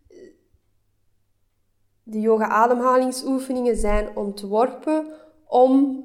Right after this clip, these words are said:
de geest tot rust te brengen en ook de aandacht naar de verschillende delen van het lichaam te brengen.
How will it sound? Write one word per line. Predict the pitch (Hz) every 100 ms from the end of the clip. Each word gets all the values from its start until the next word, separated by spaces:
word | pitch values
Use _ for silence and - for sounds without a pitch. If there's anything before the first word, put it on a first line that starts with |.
| -
de | 214
geest | 220 233 226 -
tot | 214 202
rust | 214 262 262 -
te | 269
brengen | 240 254 269 311 381 359 - - _ _ _ _ _ -
en | 233 220
ook |
de | 240 -
aandacht | 226 247 240 240
naar | 233
de | 214
verschillende | 214 - 247 226 214 202
delen | 208 214 208 202 - - - _
van | -
het | 196 202
lichaam | 220 214 214 202 208 208 - _ _ _
te | 214
brengen. | 196 202 196 196 190 202